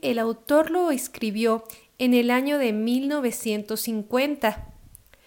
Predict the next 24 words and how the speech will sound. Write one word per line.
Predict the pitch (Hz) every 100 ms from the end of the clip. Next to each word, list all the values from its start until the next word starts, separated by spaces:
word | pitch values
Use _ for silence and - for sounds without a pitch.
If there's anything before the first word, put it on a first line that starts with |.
| _ _ _
y | 277 330
el | 370
relato | 403 381 311 254 254 240 269 - _ _ -
transcurre | 214 208 208 - 202 302 254 214 226 -
en | 269 233
el | 226 220
dos | 220 196
mil | 214 220 214
veintiséis. | 220 220 220 - 254 247 247 - - _ _ _ - _ - _ _ _ _
Ray | 214 214 220 302 - - _ - _ -
es | 277 262
un | 311
autor | 320 294 - 233 233
de | 247
ciencia | 247 220 214 233 220
ficción. | 220 - - 254 226 202 - _ _ _ _ _ _ _ -
Ese | 262 262 294 269 269
es | 262
el | 262
género | 247 294 302 277 226
que | 233 214 208
caracteriza | 220 214 - 214 214 202 240
su | -
pluma. | - 254 320 285 233 -